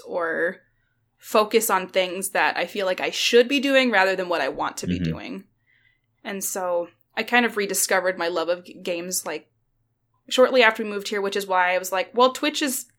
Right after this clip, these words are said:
Speaker 1: one of the ways that I can
Speaker 2: The perfect
Speaker 1: express that."
Speaker 2: excuse. <laughs>
Speaker 1: The perfect, it's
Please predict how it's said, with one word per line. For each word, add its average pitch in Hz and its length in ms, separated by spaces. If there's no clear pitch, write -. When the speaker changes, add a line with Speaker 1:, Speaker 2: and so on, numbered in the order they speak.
Speaker 1:
one 208 200
of 220 80
the 220 80
ways 220 400
that 185 140
I 175 120
can 175 400
Speaker 2:
The 87 140
perfect - 600
Speaker 1:
express 226 460
that." 170 300
Speaker 2:
excuse. - 280
<laughs> - 920
Speaker 1:
The 240 120
perfect, 262 460
it's 254 160